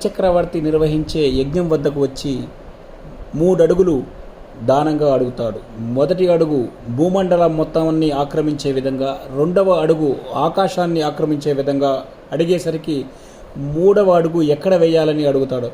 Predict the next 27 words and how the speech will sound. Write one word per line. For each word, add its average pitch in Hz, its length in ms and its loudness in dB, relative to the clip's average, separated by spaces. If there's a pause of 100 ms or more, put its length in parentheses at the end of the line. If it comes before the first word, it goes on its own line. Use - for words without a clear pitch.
(320)
అప్పుడు 151 260 0
బలి 151 220 0
చక్రవర్తి 170 560 0 (880)
తన 165 140 2
యొక్క 170 260 2 (220)
తల 160 140 2
మీద 185 240 2 (340)
కాలు 170 220 2
పెట్టమని 156 460 0 (400)
దానంగా 190 440 0
తన 170 300 -2
తలను 175 340 0 (480)
బలిగా 170 280 4
ఇస్తాడు. 143 420 0
అందుకే 175 360 0 (260)
దీన్ని 147 260 -2
బలి 143 260 0
చక్రవర్తి 165 640 0
బలిదానంగా 151 680 0 (140)
అంటారు. 123 340 -6 (920)
శ్రీ 165 160 0
మహావిష్ణువు 175 680 0 (520)
ఈ 185 140 -4
అవతారంలో 190 680 0 (320)
బలి 156 240 0
చక్రవర్తిని 170 640 -2 (520)
అంతమొందిస్తాడు. 147 720 -2